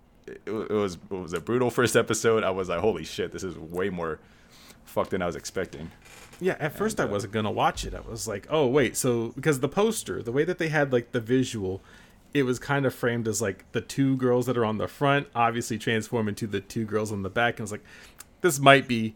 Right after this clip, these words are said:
Speaker 2: actually kinda mid." And then I watched it and I go, "Holy shit. No, this is fucking lit. I gotta watch it."
Speaker 1: Yeah.
Speaker 2: It
Speaker 1: I,
Speaker 2: flipped
Speaker 1: it,
Speaker 2: me out my
Speaker 1: it's,
Speaker 2: head.
Speaker 1: I definitely need to get through all of it.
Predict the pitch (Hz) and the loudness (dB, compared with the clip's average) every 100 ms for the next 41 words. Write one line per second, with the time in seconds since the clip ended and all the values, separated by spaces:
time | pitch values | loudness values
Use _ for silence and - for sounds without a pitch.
0 | _ 127 120 110 110 95 120 107 98 104 | _ 6 8 4 -2 -2 0 0 0 0
1 | 92 85 - - - - 131 120 107 98 | -2 -4 -10 -20 -8 -2 2 2 2 2
2 | 113 120 - - 101 92 85 - 113 104 | 2 2 0 -10 -10 -10 -12 -4 -2 -2
3 | 95 - - 113 92 - - - - - | -4 -4 -2 -2 -4 -8 -14 -20 -20 -10
4 | 107 107 90 101 - 98 - 92 92 87 | -4 -4 -2 -4 -4 -6 -8 -10 -12 -12
5 | 85 69 _ - 92 90 - - - - | -12 -12 _ -8 -6 -6 -6 -8 -8 -12
6 | - - - - - - - - - - | -14 -20 -20 -20 -20 -20 -20 -20 -20 -20
7 | - - - - - - - - - - | -20 -20 -20 -20 -20 -20 -20 -20 -20 -20
8 | - - - - - - - 117 - 82 | -20 -20 -18 -16 -14 -10 -8 -8 -4 -2
9 | 87 101 - 104 117 98 123 139 160 165 | -2 -4 -4 -4 -4 -4 -4 -6 -6 -8
10 | - - - - - - - 76 82 85 | -10 -18 -20 -20 -20 -20 -10 -8 -6 -6
11 | - 82 78 78 76 69 76 67 69 67 | -6 -10 -8 -8 -8 -8 -8 -8 -6 -8
12 | 71 | -8